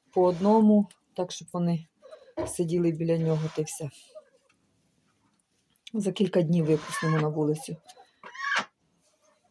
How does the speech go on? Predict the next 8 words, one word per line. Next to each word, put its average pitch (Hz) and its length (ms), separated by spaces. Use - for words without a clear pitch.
Відразу 165 400
ще - 180
не 170 100
будемо 254 320
пускати, 202 520
хай 175 140
собі 170 260
посидять. - 680